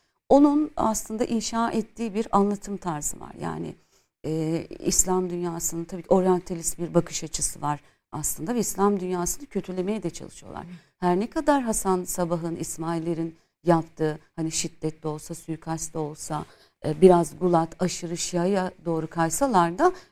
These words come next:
Speaker 1: İslam dünyasının bir parçası. Sonuçta Orta Çağ dediğiniz şey İslamiyet ve Hristiyanlığın iki din savaşının oluştuğu,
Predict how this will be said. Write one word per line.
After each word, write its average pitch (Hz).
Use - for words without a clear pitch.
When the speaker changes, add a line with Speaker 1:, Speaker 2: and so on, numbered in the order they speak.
Speaker 1:
İslam 240
dünyasının 185
bir 269
parçası. -
Sonuçta 202
Orta 202
Çağ 220
dediğiniz 170
şey 320
İslamiyet 208
ve 269
Hristiyanlığın 208
iki 208
din 247
savaşının 165
oluştuğu, 165